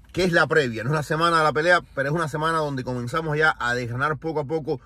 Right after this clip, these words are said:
una de las peleas. Yo creo que esta puede ser la pelea más emocionante de la primera mitad del año. Todavía no hay otra pelea que me emocione tanto como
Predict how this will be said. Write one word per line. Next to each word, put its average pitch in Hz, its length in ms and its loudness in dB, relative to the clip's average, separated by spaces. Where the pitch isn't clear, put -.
una 208 360 0
de 139 120 -6
las 127 120 -2
peleas. 147 280 -2
Yo 147 100 -6
creo 156 120 0
que 160 60 -2
esta 151 140 -8
puede 143 200 -2
ser 143 140 -4
la 131 100 0
pelea 127 260 0
más 131 460 -4
emocionante 120 920 -4
de 120 140 -4
la 127 140 4
primera 147 360 4
mitad 151 300 4
del 143 120 4
año. 101 300 0
Todavía 139 360 0
no 165 80 -2
hay 175 180 -2
otra 180 400 -2
pelea 151 320 0
que 143 80 -6
me 139 80 -2
emocione 139 360 -4
tanto 180 400 0
como 170 400 0